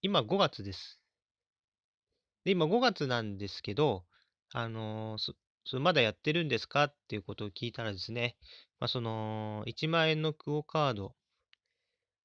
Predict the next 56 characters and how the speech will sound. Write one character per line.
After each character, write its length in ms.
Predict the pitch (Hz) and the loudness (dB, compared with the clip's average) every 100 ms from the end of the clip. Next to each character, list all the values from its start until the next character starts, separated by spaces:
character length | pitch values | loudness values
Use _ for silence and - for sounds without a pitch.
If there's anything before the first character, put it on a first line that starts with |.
| _ | _
が 380 | 120 151 113 92 - _ _ - | 0 2 2 0 -16 _ _ -6
中 260 | 147 147 | -2 -2
止、 380 | 143 - - 127 | -2 -4 -4 -6
中 180 | - 156 | -2 -2
止 200 | 156 165 | -2 -4
っ 40 | |
て 100 | - | -6
い 40 | 101 | -8
う 20 | |
か 120 | 104 | -6
で 80 | 98 | -8
す 120 | 92 | -6
ね、 280 | 110 123 117 - | -4 -4 -6 -8
あ 180 | 113 | -8
の 320 | 101 104 101 98 | -6 -8 -8 -10
ー、 20 | |
そ 120 | - | -6
れ 60 | 131 | -4
が 80 | |
な 120 | 123 120 | -2 -2
く 120 | 170 | 0
な 120 | 196 | 2
っ 100 | - _ | 0 _
て、 320 | 185 170 107 - - _ _ _ | 6 6 6 0 -20 _ _ _
今 300 | 175 165 135 | -2 0 0
度 140 | 113 | 0
は 340 | 127 127 101 - _ _ - | 2 2 0 -6 _ _ -16
ハ 200 | - 190 | -2 0
ム、 180 | 156 - _ _ _ | 2 0 _ _ _
食 120 | - 156 | -2 2
べ 100 | 240 | 4
る 80 | |
ハ 180 | 151 139 | 4 2
ム 180 | 123 101 | 0 0
が、 240 | 117 170 - _ _ _ _ _ _ | 2 2 0 _ _ _ _ _ _
あ 200 | 117 107 | -6 -4
の 640 | 101 101 98 98 95 95 101 | -6 -8 -8 -10 -10 -10 -8
ー、 20 | |
ま 80 | 110 | -6
あ、 40 | |
紹 340 | 107 135 135 131 | -4 -2 -2 -4
介、 580 | - 135 127 123 117 143 _ _ - | -2 0 0 0 -4 -8 _ _ -10
ま 100 | 113 | -6
あ、 20 | |
紹 180 | - 139 | -2 -2
介 220 | - 254 | 0 0
料 60 | 120 | 0
っ 40 | |
て 140 | - | -4
い 20 | 98 | -10
う 20 | |
ん 20 | |
で 40 | 95 | -10
す 80 | |
か 80 | - | -8
ね、 220 | 110 131 | -6 -6